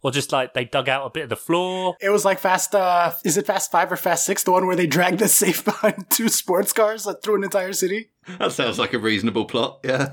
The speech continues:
Speaker 2: Fast and the Furious movies? No? Just
Speaker 3: Uh,
Speaker 2: me?
Speaker 3: well, you know I don't, you know I don't really care for
Speaker 1: You know I
Speaker 3: this
Speaker 1: haven't seen them,
Speaker 3: business.
Speaker 1: although, uh, consciously, I tried to watch, uh, Fast Four the other day.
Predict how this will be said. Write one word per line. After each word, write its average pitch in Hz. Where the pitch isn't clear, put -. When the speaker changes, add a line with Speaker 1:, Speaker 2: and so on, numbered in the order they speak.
Speaker 2:
Fast 247
and 285
the 285
Furious 302
movies? 370
No? 262
Just 240
Speaker 3:
Uh, 214
Speaker 2:
me? -
Speaker 3:
well, 262
you 269
know 285
I 254
don't, 165
you 185
know 180
I 135
don't 110
really 98
care 95
for -
Speaker 1:
You 277
know 285
I 269
Speaker 3:
this 220
Speaker 1:
haven't 233
seen 254
them, 147
Speaker 3:
business. -
Speaker 1:
although, 196
uh, 180
consciously, 180
I 170
tried 165
to 156
watch, -
uh, 143
Fast 156
Four 156
the 123
other 110
day. 110